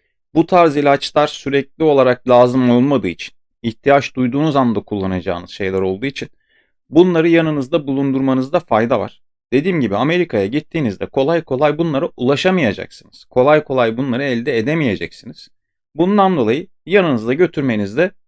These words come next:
mutlaka ve mutlaka fayda var. Mutlaka götürün. Bunun dışında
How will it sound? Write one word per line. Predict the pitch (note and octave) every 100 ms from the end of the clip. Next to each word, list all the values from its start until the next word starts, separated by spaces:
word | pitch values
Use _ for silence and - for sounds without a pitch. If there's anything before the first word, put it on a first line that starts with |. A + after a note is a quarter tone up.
| -
mutlaka | E3 F#3 - D#3 A#2+ G2+
ve |
mutlaka | A2 E3+ - A2+ F3 F3
fayda | - G2 A2 C3
var. | D#3 - _ _ _
Mutlaka | D3 E3+ - A#2 D3 D3+
götürün. | A2+ - F2+ _ _ _ _ _ _ _ -
Bunun | C3+ G#3 A3
dışında | G#3 G3+ G3 G3 G3+